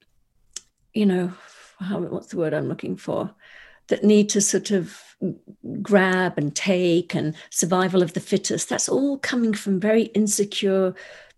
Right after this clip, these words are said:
personal thinking that you're living in, um, fear and, and scarcity. But I think when we are coming from that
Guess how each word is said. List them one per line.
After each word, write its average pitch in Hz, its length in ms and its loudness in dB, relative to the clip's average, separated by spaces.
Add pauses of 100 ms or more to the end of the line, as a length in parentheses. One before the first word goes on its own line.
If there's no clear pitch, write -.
personal 196 480 4
thinking 175 640 -2
that 170 180 -2
you're 175 180 2
living 185 420 2
in, 175 340 0 (460)
um, 170 260 0
fear 165 680 2
and, 151 280 -6
and 160 260 -2
scarcity. 196 920 0 (480)
But 214 100 0
I 208 40 2
think 277 300 0
when 233 200 0
we 208 420 4 (100)
are 196 180 -4
coming 262 440 -2
from - 180 -6
that - 240 -2